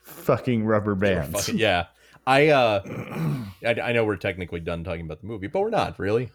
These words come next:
Speaker 2: are we? I, I really enjoyed that whole, like,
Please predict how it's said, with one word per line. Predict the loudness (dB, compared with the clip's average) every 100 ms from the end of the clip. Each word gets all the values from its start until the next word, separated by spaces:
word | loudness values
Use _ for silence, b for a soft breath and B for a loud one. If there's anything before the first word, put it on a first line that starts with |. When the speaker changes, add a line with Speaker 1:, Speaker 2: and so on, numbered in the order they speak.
| -4
Speaker 2:
are | -2
we? | -2 -4 B B B
I, | 2 4
I | 4
really | 4 6 4
enjoyed | 4 4 2 2 0 0
that | 0 0
whole, | -2 2 4 2 0 _ _ _ _ _ _ -6
like, | -2 0 -2